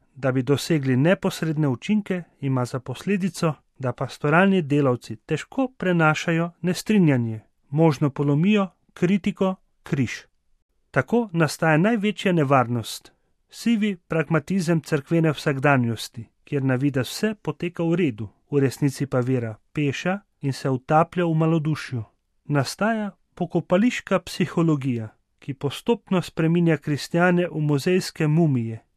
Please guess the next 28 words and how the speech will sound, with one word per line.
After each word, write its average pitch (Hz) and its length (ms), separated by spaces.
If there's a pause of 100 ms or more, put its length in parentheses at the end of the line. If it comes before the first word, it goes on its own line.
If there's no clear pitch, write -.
(260)
Razočarani 135 880
nad 139 280
resničnostjo, 156 920 (200)
nad 131 200
cerkvijo 175 680 (160)
ali 131 220
nad 127 220
samim 135 340
seboj, 170 500 (140)
kristjani 208 720
živijo 190 420
v 170 40
stalni 202 380
skušnjavi, 131 760 (120)
da 127 100
bi 123 120
se - 180
oklepali 156 640
žalosti, 123 720 (240)
ki - 140
se 123 260 (180)
polasti 123 480
srca, 180 520 (160)
kakor 131 440
najdragocenejši 160 1120
od 151 140
demonovih 165 760
eliksirjev. 131 680